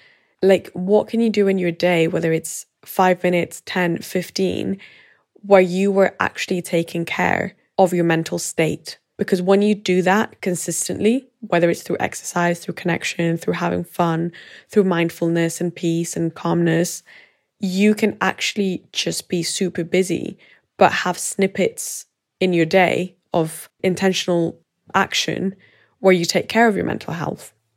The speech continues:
I think that's all I have to say. But essentially, everyone has time to take care of their mental health because it doesn't have to be separate from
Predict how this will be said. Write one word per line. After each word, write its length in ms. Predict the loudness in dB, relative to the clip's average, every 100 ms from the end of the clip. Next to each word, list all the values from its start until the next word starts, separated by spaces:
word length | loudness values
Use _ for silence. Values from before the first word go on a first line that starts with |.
| _ 2
I 120 | 4
think 200 | 4 4
that's 420 | 2 0 -12 -8 0
all 100 | 0
I 60 |
have 140 | 0 -2
to 80 | -4
say. 340 | -4 -4 -10 -14 _ -2
But 200 | -2 -2
essentially, 480 | 0 2 2 2 2
everyone 320 | 2 0 -2
has 160 | -4 -8
time 220 | -6 -6
to 120 | -6
take 200 | -6 -4
care 100 | -2
of 80 | -2
their 100 | -2
mental 300 | -2 -2 -2
health 300 | 0 -2 -2
because 320 | -4 -2 -4 -6 -20 -8
it 100 | -2
doesn't 220 | 2 2 0
have 180 | -4
to 80 | -4
be 80 | -6
separate 580 | -4 -4 -6 -2 -2 -2
from 420 | -4 -2 0